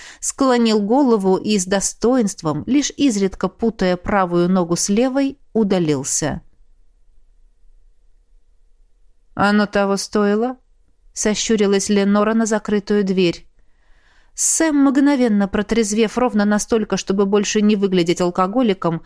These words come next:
а походить на расслабленного вином героя-любовника, достал чистый бокал для жены, наполнил и подал, чтобы поднять тост за столь талантливого и проницательного себя.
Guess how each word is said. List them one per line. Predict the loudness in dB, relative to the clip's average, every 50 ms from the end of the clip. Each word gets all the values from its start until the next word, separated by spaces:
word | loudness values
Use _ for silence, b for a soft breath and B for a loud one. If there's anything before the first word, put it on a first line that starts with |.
| B B B B -4
а | -2 -2
походить | 0 0 -2 -2 0 0 0 2 2 0 2
на | 2 2
расслабленного | 2 0 0 -2 -2 0 0 0 0 0 0 2 2 2 2 0 0
вином | 0 0 2 2 2 2 2 2
героя-любовника, | 2 2 2 2 2 2 2 2 0 0 0 0 0 0 2 0 0 0 0 -2 0
достал | 0 0 -2 -4 -4 -2 0 0 0 0
чистый | -2 -4 -4 -2 -2 -2 0
бокал | 0 0 -2 -2 0 -2 -2 0
для | 0 0 0 0
жены, | 0 -2 -2 -2 -2 -2 -2
наполнил | -2 -2 -2 -2 -2 0 0 2 2 2 0 0
и | -2 -2 -4 -6 -4
подал, | -2 -2 -2 -2 0 0 0 0 0 -2 B B B B B B B
чтобы | -14 -6 -4 -2 0 0 0
поднять | 0 -2 -2 -2 0 0 0 0 -2 -2 -4
тост | _ -4 -2 -2 -4 -8 -12 b b b b b
за | -4 -2 -2 -2
столь | -2 -4 -2 0 0 0 0 -2
талантливого | -2 -2 0 0 2 2 2 0 0 -2 -2 -2 0 0 0 0 0 -2
и | -2 -4 -4
проницательного | -4 -2 0 0 0 0 0 -2 -4 -4 -4 -4 -4 -4 -4 -2 -2 -4
себя. | -2 -2 -4 -2 -2 -2 -4 -4 -6